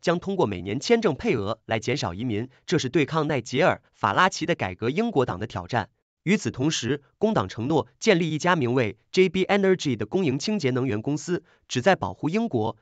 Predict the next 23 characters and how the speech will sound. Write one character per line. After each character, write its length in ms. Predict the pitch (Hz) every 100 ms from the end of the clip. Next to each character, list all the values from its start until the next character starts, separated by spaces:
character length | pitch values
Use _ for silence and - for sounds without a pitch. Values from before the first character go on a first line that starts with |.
| -
免 180 | 110 95
受 180 | 127 143
能 140 | 131
源 180 | 131 147
价 200 | 190 135
格 120 | 131
波 200 | 127 208
动 120 | 190
影 160 | 104 90
响， 240 | - 87 _ _ -
并 120 | 185
减 200 | 139 170
少 180 | - 90
对 120 | 135
化 220 | 131 185
石 160 | 120 139
燃 140 | 135
料 160 | 180 123
进 180 | - 175
口 160 | -
的 120 | 92 98
依 160 | 165
赖， 240 | 208 139